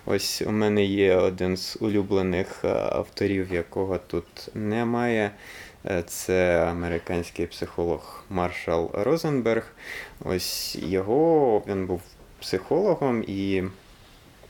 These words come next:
е, його діяльність була пов'язана з, е, залагодженням, серед іншого, міжнародних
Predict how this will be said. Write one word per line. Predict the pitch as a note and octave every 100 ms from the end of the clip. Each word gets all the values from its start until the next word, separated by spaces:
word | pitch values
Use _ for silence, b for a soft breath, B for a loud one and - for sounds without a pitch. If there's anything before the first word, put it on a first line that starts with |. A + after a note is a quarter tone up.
| - - - -
е, | G2+ F#2 F2 F#2+
його | G#2 G#2+ B2
діяльність | G#2 B2+ E3+ C#3 - -
була | G#2 A2
пов'язана | - G2 G#2+ A#2 A2+ G2+ G2
з, | F#2 -
е, | G2 F2+ F2 E2+ E2
залагодженням, | - F#2 G#2 G#2 F2+ F#2 F2 E2+
серед | E2+ F2+ F2 F2
іншого, | F2+ - F2+ F2 E2+
міжнародних | E2+ F2 F2 F2+ F#2 F#2+ F2